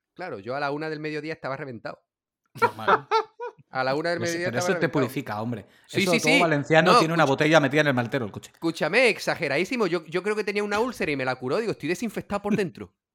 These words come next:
Speaker 1: <laughs> Flipante,
Speaker 2: Pues
Speaker 1: tío.
Speaker 2: pues, pues hay ciertos, ciertos pueblos, como por ejemplo Cullera, que seguro que os, os sonará el nombre, que es bastante conocido,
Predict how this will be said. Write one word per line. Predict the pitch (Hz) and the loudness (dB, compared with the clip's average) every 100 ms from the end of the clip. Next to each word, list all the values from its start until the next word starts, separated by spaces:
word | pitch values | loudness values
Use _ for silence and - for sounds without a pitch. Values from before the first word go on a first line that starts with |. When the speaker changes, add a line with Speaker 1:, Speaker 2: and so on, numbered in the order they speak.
| _ - | _ -2
Speaker 1:
<laughs> | - - - - _ 151 170 _ 175 _ 165 _ - _ - | -2 -2 -20 -20 _ -16 -16 _ -18 _ -20 _ -20 _ -16
Flipante, | - 196 196 233 | 0 4 6 4
Speaker 2:
Pues | 170 135 | 4 0
Speaker 1:
tío. | 202 202 98 _ _ | 2 -2 -4 _ _
Speaker 2:
pues, | - 117 | -10 -10
pues | - 123 | -4 0
hay | 127 151 | 0 0
ciertos, | 165 151 - 147 135 - - | -2 -4 -2 -2 -2 -6 -8
ciertos | 135 - 135 | -8 -8 -10
pueblos, | 127 127 160 | -2 -2 -2
como | 160 117 | -4 -6
por | 101 | -4
ejemplo | 98 113 123 | -8 -6 -6
Cullera, | 107 104 123 113 | -4 -2 -2 -2
que | |
seguro | 110 101 107 | -6 -8 -8
que | 104 | -8
os, | 104 95 - | -10 -10 -12
os | - 113 | -12 -10
sonará | 113 104 98 | -8 -8 -8
el | 104 | -8
nombre, | 104 110 | -8 -8
que | 107 | -8
es | 104 | -10
bastante | 104 107 107 | -14 -12 -10
conocido, | 107 98 113 123 | -10 -10 -10 -10